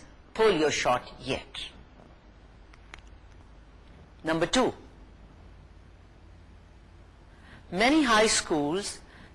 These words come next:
now require their students, their or its students, to take a computer course. Now, what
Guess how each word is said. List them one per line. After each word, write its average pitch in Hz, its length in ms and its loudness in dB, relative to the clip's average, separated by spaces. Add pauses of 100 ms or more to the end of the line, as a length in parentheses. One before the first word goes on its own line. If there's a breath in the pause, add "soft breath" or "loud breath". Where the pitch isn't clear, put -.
now 190 500 2
require 196 720 2
their 175 280 4
students, 156 880 -2 (180)
their 170 520 2 (100)
or 185 360 4 (140)
its - 360 -2 (140)
students, 151 760 0 (340 loud breath)
to 185 100 -4
take 170 400 0
a 180 80 -4
computer 147 580 -2
course. - 600 0 (2500 loud breath)
Now, 151 180 -4
what 208 460 0